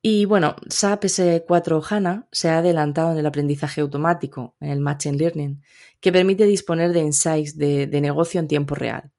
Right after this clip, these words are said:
frente a Microsoft Dynamics, que puede encontrarse alguna solución como Customer Insights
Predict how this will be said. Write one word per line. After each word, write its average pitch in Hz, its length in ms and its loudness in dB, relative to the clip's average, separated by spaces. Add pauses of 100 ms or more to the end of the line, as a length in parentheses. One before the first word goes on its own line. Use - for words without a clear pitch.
(320)
frente 175 380 0
a 165 60 2
Microsoft 160 400 0
Dynamics, 170 440 0
que 160 120 -2
puede 170 240 2
encontrarse 156 840 -2 (140)
alguna 151 280 -4
solución 160 540 0
como 139 300 -4
Customer 143 420 -2
Insights 156 640 -2